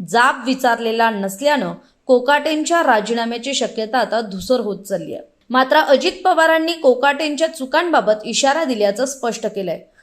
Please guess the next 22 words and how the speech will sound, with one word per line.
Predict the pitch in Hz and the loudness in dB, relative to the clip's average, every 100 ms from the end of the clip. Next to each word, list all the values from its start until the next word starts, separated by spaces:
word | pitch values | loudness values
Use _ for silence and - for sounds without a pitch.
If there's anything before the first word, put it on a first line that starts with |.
| _ | _
तर | 233 | 0
कोकाटेंच्या | 233 233 233 240 247 254 247 254 | 2 2 4 2 2 0 2 4
राजीनाम्याचा | 226 208 233 233 226 226 220 | 4 2 -2 -2 -2 0 -2
चेंडू | 214 269 311 220 180 - _ 240 | 2 0 2 -2 -4 -12 _ -4
मुख्यमंत्री | 254 254 294 285 277 302 | -4 2 2 4 0 -2
देवेंद्र | 277 233 214 233 247 | 0 0 2 0 0
फडणवीसांच्या | 262 247 202 220 226 220 185 226 | 2 2 0 -2 -4 -4 -2 -4
कोर्टातही | 233 214 196 214 226 214 208 | 0 0 2 0 0 -2 -4
टोलवलाय. | 202 180 170 135 82 - _ _ _ _ | -4 -2 -4 -4 -8 -14 _ _ _ _
दरम्यान | 269 294 339 330 | 2 4 2 2
अजित | 302 339 | 0 0
पवारांच्या | 359 339 339 349 359 | 2 4 2 0 0
वाढदिवसाचं | 381 247 233 233 285 285 311 339 294 | 2 2 2 -4 -2 0 2 0 0
निमित्त | 269 320 - | 0 -2 -4
साधत | 339 277 214 208 160 - _ _ | -2 0 2 2 0 -10 _ _
मंत्री | 254 277 277 349 | 2 2 2 2
आणि | 349 339 | 2 4
आमदारांसाठी | 339 254 240 262 285 302 277 254 262 | 2 2 2 2 2 0 -2 -2 -6
स्नेहभोजनाचा | 262 254 285 269 247 240 233 226 269 | -4 0 0 4 2 2 -4 -4 -2
कार्यक्रम | 247 208 233 208 226 | 0 0 0 -2 -2
आज | 226 226 226 | -2 -2 2
आयोजित | 240 233 233 | 2 2 0